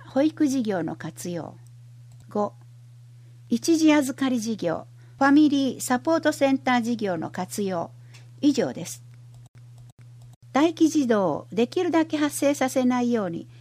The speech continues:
取り組んでいきたい。質問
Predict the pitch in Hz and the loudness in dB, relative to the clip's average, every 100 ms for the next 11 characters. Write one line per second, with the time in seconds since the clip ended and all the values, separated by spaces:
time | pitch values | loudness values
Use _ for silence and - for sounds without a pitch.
0 | - 233 240 - 277 196 165 - - 113 | -4 0 0 2 2 2 -2 -8 -12 -12
1 | - - - - - - - - - - | -14 -20 -20 -20 -20 -20 -20 -20 -20 -20
2 | - - - - - - - - - - | -20 -20 -20 -20 -20 -20 -20 -20 -20 -20
3 | - - - - 302 277 254 - | -20 -16 -12 0 4 4 2 -2